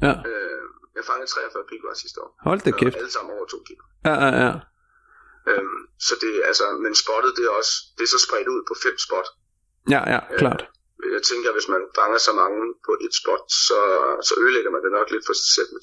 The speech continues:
Speaker 2: tiden, tror jeg.
Speaker 1: Mm.
Speaker 2: Fordi pikvaren er jo ikke, jeg vil sige, at man skal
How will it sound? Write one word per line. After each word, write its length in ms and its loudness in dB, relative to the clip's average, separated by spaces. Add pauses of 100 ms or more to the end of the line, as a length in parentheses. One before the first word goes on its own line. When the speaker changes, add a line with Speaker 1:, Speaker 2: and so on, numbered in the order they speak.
Speaker 2:
tiden, 240 -4
tror 200 -4
jeg. 60 -12 (180)
Speaker 1:
Mm. 300 6
Speaker 2:
Fordi 140 -10 (120)
pikvaren 440 -2
er 100 4
jo 20 0 (120)
ikke, 140 -2 (560)
jeg 100 -2
vil 160 4
sige, 220 -2
at 60 -6 (460)
man 120 -2
skal 100 2